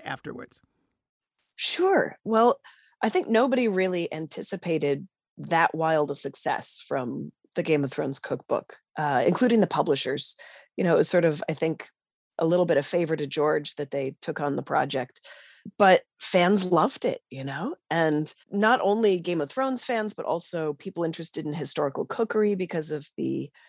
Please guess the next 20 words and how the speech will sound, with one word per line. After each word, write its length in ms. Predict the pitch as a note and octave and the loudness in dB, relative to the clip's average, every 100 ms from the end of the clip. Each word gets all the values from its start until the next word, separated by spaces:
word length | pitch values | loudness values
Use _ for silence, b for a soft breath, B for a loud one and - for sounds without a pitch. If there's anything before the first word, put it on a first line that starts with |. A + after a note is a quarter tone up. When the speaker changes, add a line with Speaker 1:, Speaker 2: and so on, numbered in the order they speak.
| b b | b b
Speaker 2:
historical 460 | - - F3+ E3 D3 | -4 0 2 4 4
recipe 440 | D3+ D#3 - F3 D3 | 4 2 0 -2 -2
angle, 640 | D3 D3 D3+ D3 D3 C#3+ b b b | -2 -2 -2 -2 -2 -4 b b b
people 320 | - A3+ A3 | 2 6 6
who 320 | F3+ G3 E3+ D#3+ | 6 8 8 8
liked 260 | C#3+ D#3 | 8 6
the 80 | E3 | 4
show 300 | - E3+ E3 | 4 6 4
but 100 | E3 | 2
had 120 | D#3 | 0
never 180 | D#3+ E3 | 0 2
read 160 | E3 F3 | 0 0
the 60 | |
books 420 | F3 E4 C4 - | -2 -2 -2 -2
also. 560 | - A3+ C4 - F2+ - b b b b | -2 -2 0 -2 -4 -8 b b b b
I 40 | A3+ | 0
mean, 120 | A#3+ | 2
it's 180 | A3+ - | 4 4
just, 360 | B3+ - - - | 2 0 0 2
uh, 380 | F#3 E3+ D#3+ | 4 4 2